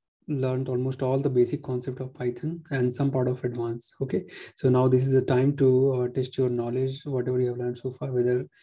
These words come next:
there is still some gap or, uh, you have properly seen my video and you are thorough with all the concepts. Okay,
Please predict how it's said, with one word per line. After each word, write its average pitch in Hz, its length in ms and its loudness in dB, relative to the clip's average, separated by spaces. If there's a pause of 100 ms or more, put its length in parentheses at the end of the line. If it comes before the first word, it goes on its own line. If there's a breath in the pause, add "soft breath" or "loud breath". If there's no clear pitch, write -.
(260 soft breath)
there 127 140 2
is 131 180 -2
still - 160 -2
some 139 240 -2
gap 139 340 -2
or, 123 460 -4 (400)
uh, 127 200 -4
you 123 200 2
have 123 240 -2
properly 127 340 -2
seen 131 220 -2
my 127 140 0
video 135 460 0
and 127 380 -6 (460 soft breath)
you 127 240 0
are 123 80 0
thorough 131 300 0
with 127 160 0
all 120 100 -2
the 120 100 -4
concepts. 120 600 -8 (180)
Okay, 185 240 -2